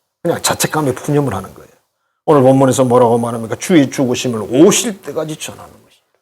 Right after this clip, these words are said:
주님 재림하신다. 그 말이죠. 주의 재림과 이제 심판은 딱 연결돼 있잖아요.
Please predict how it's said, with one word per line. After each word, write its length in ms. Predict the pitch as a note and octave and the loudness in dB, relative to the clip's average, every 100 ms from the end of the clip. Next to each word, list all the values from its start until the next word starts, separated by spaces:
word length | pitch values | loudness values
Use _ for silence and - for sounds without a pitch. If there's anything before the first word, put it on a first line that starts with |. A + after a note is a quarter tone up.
| _ _ _ _ _ _ _ _ _ _ _ _ _ _ _ _ _ | _ _ _ _ _ _ _ _ _ _ _ _ _ _ _ _ _
주님 260 | - D#3 - | -2 0 0
재림하신다. 760 | A2+ D#4 C4+ - D3+ D3+ - - _ _ _ | 2 4 2 0 0 0 -2 -8 _ _ _
그 80 | - | -18
말이죠. 260 | G2 F#2+ _ _ _ _ _ _ _ _ _ _ | -18 -18 _ _ _ _ _ _ _ _ _ _
주의 420 | - - G#3 F#3+ | -4 2 4 4
재림과 840 | - C#3 D#3+ F3+ F#3 F3 F3 F3 D3+ | 2 0 0 0 -2 0 0 0 -4
이제 140 | C#3+ | -10
심판은 540 | - F#3+ F#3 F3+ D#3+ | -12 -12 -8 -6 -6
딱 160 | D#3 C#3 | -8 -6
연결돼 360 | G#3+ F#3 C3+ A2+ | 0 2 2 0
있잖아요. 280 | - - | -12 -20